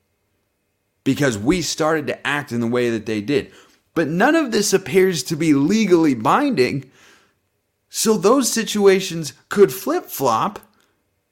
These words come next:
and both could justify it by basically arguing the other side, as I just laid it out, right? The Mountain West could say, "No, no, no, no, they never intended to leave. See, they never actually went through the process."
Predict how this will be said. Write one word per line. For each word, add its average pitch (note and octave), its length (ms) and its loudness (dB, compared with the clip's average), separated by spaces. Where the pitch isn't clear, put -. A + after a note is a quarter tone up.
and F#3 280 -2
both G#3 340 0
could F#3+ 200 -4
justify D#3+ 720 -2
it D3 160 -2
by D#3 160 0
basically E3 760 0
arguing E3+ 560 0
the D3 140 2
other C#3 220 0
side, A2+ 400 0
as G#2+ 120 -2
I G#2 140 -2
just G2 440 -4
laid F#2 240 -4
it D#2 140 -8
out, G1+ 280 -14
right? C#3 360 2
The A#2 60 0
Mountain D3+ 340 2
West D#3+ 260 0
could - 140 -8
say, B2+ 340 2
"No, F#3 140 0
no, A3 100 0
no, G#3+ 320 0
no, D3+ 200 -2
they E3 140 4
never G3 320 2
intended F#3 420 -2
to D#3+ 80 0
leave. E3+ 420 2
See, F#3+ 260 -2
they E3 220 2
never F3 240 0
actually F3+ 300 0
went E3+ 200 -2
through E3+ 120 -4
the D#3 80 -8
process." D#3 640 -4